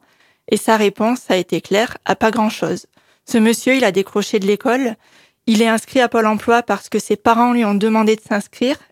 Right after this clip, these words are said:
mais il passe ses journées chez lui, euh, à jouer en ligne à des jeux vidéo et il ne sait pas par où commencer. Donc nous, on va être là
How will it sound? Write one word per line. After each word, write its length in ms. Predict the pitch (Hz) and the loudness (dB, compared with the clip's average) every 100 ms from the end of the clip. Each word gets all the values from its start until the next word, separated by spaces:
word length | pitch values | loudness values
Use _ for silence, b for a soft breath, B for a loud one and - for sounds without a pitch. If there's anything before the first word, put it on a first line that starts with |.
| - | -2
mais 380 | 214 233 - - _ _ | 2 2 0 -10 _ _
il 120 | - 190 | -6 0
passe 220 | 240 247 | 0 0
ses 260 | - 247 | -4 -2
journées 420 | 220 220 220 226 240 | 0 0 0 0 -2
chez 260 | - 226 | -2 -2
lui, 420 | 185 185 214 - _ B B B B - | -2 -4 -6 -8 _ B B B B -2
euh, 300 | 208 202 190 - | 0 2 0 2
à 100 | 247 | 0
jouer 300 | 226 240 254 | 2 2 2
en 100 | 226 | 2
ligne 260 | 214 233 | 2 0
à 60 | 233 | 0
des 160 | 196 208 | 0 0
jeux 120 | 220 | 0
vidéo 520 | 214 196 202 214 311 - | -2 0 0 0 -2 -2
et 80 | 233 | 0
il 80 | |
ne 100 | 226 | 2
sait 160 | 240 240 | 0 0
pas 160 | 254 262 | 0 0
par 220 | 240 220 | 0 0
où 80 | 226 | -2
commencer. 560 | 240 226 220 - 190 - _ | 0 0 -2 -4 -6 -6 _
Donc 300 | 202 226 202 | -2 -2 0
nous, 100 | 269 | 0
on 120 | 311 240 | 2 2
va 120 | 214 | 0
être 200 | 208 - | -2 -2
là 220 | 214 | 0